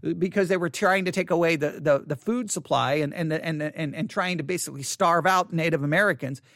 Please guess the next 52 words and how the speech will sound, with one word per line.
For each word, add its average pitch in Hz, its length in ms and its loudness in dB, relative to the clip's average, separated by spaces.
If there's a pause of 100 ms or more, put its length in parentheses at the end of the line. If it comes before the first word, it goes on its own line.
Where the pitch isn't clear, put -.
and - 120 -6
take 185 180 -2
away 160 220 0
things 156 320 0
that 156 100 -2
were 160 160 2
absolutely 160 460 -4
essential - 360 -4
for 143 160 -2
their 139 160 0
survival. 160 560 -4 (240)
It's 208 120 4
a 202 60 4
horrible, 269 440 4
horrible 233 340 6
thing. 226 200 2
I 226 40 0
mean, 233 120 0
they 240 120 -2
just, 220 160 -2 (140)
and 208 120 4
they 196 100 6
have 233 200 0
these, 208 280 -4 (480)
just 196 260 2
all 233 220 6
of 208 80 2
this 208 140 0
information 202 540 0
about 170 180 0
this 170 160 -4
horrible 247 440 4
thing 202 300 0
that 190 160 -2
took - 220 -4
place. - 400 -2 (840)
It's 214 120 0
absolutely 220 480 4
disturbing. 208 600 0 (440)
Eh, - 220 -6
well, 240 220 4
if 208 200 2
you're 285 120 4
sitting 269 320 0
in 226 80 2
a 208 60 2
class 294 480 0
and 208 140 -8
you're 220 120 -4
like, 202 180 2
"Well, 175 100 -14 (180)
that's, - 280 -12